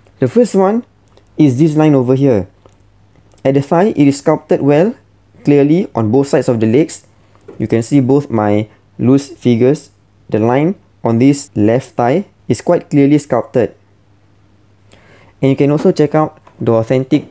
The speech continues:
one in the packaging. It's clearly seen. But for the bootleg, it is not clearly sculpted, and you can see the line kind of fades a bit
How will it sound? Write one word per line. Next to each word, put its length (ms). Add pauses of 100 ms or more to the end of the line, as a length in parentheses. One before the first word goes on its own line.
(160)
one 300 (340)
in 120
the 100
packaging. 560 (1120)
It's 140
clearly 320
seen. 400 (2500)
But 220
for 160
the 80
bootleg, 420 (4000)
it 120
is 80
not 200
clearly 220
sculpted, 600
and 80
you 60
can 140
see 140
the 140
line 180
kind 140
of 100
fades 320
a 60
bit 260